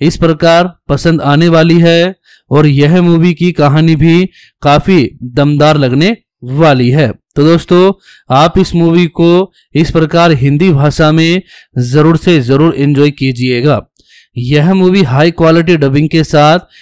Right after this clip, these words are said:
हिंदी अनऑफिशियली डबिंग में अवेलेबल है,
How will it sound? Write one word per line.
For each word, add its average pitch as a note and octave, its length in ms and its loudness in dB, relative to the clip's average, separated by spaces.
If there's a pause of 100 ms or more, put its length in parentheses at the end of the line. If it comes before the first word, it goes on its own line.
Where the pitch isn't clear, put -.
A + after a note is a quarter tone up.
(180)
हिंदी E3 340 0
अनऑफिशियली E3 1080 0 (280)
डबिंग C#3+ 380 0
में F#3 200 0 (380)
अवेलेबल B2+ 560 0
है, C#3+ 200 0